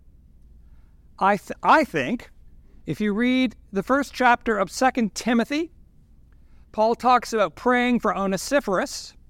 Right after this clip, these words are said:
I think it makes the most sense as if Onesiphorus is dead. The way he talks about it is somebody who has done something for the past and is sort of beyond. But it doesn't have to be read that way, I'll grant.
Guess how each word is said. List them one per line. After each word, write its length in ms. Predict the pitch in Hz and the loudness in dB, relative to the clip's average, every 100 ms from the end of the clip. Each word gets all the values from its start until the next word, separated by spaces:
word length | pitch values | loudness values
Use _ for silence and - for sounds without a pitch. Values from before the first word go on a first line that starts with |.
| - - - - - | -20 -20 -20 -20 -2
I 140 | 185 233 | 0 2
think 200 | 294 269 | 0 0
it 80 | |
makes 240 | 226 233 - | 0 0 0
the 100 | 233 | 2
most 280 | 220 233 - | 2 2 0
sense 420 | 226 233 - - - - - - - - - - | 2 2 -2 -10 -20 -20 -20 -20 -20 -20 -20 -6
as 220 | 202 170 | -6 -4
if 240 | 196 214 | -2 0
Onesiphorus 640 | 247 240 208 247 233 226 202 | 0 0 0 -2 0 0 0
is 180 | 196 143 | -4 -2
dead. 360 | 208 220 135 | 2 2 2
The 80 | 123 | 0
way 140 | 185 220 | 0 -2
he 60 | |
talks 380 | - 262 262 - | 0 2 2 0
about 240 | 208 190 | 2 2
it 140 | 180 185 | 2 -2
is 100 | 175 | 0
somebody 320 | 233 214 202 | 2 2 0
who 160 | 190 190 | 0 2
has 260 | 185 165 | 0 0
done 280 | 147 214 226 | 2 2 2
something 400 | - 196 185 165 | 0 0 0 0
for 120 | 185 | 0
the 80 | 170 | 0
past 460 | 190 190 175 156 185 | 2 2 2 0 -4
and 100 | 165 | -4
is 120 | 143 | -4
sort 160 | 185 | -2
of 80 | 165 - - - | -2 -4 -16 -6
beyond. 720 | 165 170 180 165 110 113 185 - - | 0 4 4 2 0 -4 -8 -10 -2
But 180 | 247 262 | 0 2
it 100 | 240 | 0
doesn't 240 | 277 233 | 0 0
have 180 | 226 233 | 0 0
to 80 | 226 | -2
be 80 | |
read 200 | 208 214 | 0 0
that 140 | 170 135 | 0 -2
way, 160 | 131 | -2
I'll 120 | 123 120 | -2 0
grant. 280 | 156 127 | 0 -2